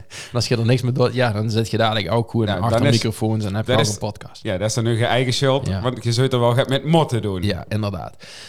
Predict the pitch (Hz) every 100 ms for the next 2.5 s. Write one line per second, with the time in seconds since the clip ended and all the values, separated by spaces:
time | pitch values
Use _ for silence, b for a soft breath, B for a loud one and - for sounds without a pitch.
0 | B 98 120 - 131 - 180 165 139 139
1 | 120 123 120 123 113 113 117 117 - 113
2 | - 110 107 107